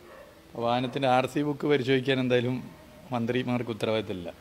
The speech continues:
എങ്ങനെയുള്ള വണ്ടിയാണ്, എന്ത് വണ്ടിയാണ്, ആരെ വണ്ടിയാണ്, അയാളെ പേരെന്താണ്, ആ വണ്ടിക്ക്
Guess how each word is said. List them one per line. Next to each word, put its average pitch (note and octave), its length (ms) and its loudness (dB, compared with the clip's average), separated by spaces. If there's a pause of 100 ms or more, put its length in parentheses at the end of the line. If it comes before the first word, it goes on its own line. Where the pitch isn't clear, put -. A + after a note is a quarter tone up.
(1400)
എങ്ങനെയുള്ള B2+ 400 0
വണ്ടിയാണ്, A#2 380 0 (100)
എന്ത് A2+ 180 -4
വണ്ടിയാണ്, G#2+ 400 -2 (560)
ആരെ A2+ 220 4
വണ്ടിയാണ്, F#2+ 420 -2 (920)
അയാളെ A2 260 0
പേരെന്താണ്, G#2+ 540 0 (1900)
ആ A2 120 -4
വണ്ടിക്ക് G#2+ 400 -6